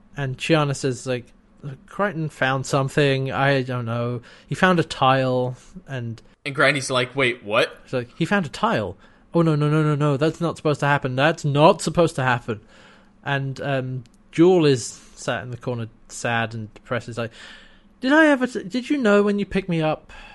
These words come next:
Speaker 1: that I was running, that I'd stolen th-, some things?"
Speaker 2: Wait, well, hang on, what?
Speaker 1: <laughs> Chiana doesn't care, first of all.
Speaker 2: It's like, "I don't care if you stole anything," which makes sense, 'cause Chiana wouldn't
Speaker 1: Yeah, no,
Speaker 2: care.
Speaker 1: she wouldn't care about that.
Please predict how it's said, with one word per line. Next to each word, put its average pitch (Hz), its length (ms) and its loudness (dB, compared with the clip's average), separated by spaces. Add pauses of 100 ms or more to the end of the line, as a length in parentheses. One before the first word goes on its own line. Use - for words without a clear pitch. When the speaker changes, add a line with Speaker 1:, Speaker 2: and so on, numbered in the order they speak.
(120)
Speaker 1:
that 143 140 -8
I 165 120 2
was 143 360 -2
running, 143 720 -2 (200)
that 127 140 -4
I'd 127 180 -2
stolen 135 600 0
th-, 139 340 -6 (120)
some 135 200 -8
things?" 135 640 -6 (240)
Speaker 2:
Wait, - 220 -4
well, 107 260 -4
hang 117 180 -4
on, 92 140 -8
what? 107 300 -6
Speaker 1:
<laughs> - 0 -
Chiana 190 840 4
doesn't 131 320 0
care, 117 380 0
first 127 320 -8
of 113 100 -14
all. 90 260 -10
Speaker 2:
It's 127 140 -10
like, 123 180 -4
"I 147 80 2
don't 185 320 -2
care 160 280 4
if 127 120 -6
you 127 60 -10
stole 113 300 -2
anything," 98 420 -8
which - 340 -10 (200)
makes 104 280 -10
sense, - 380 -10
'cause - 260 -18
Chiana 92 360 -14
wouldn't 98 140 -12
Speaker 1:
Yeah, 175 200 6
no, 139 80 2
Speaker 2:
care. - 80 0
Speaker 1:
she 185 60 2
wouldn't 151 200 2
care 131 140 0
about 107 200 -4
that. 104 220 -6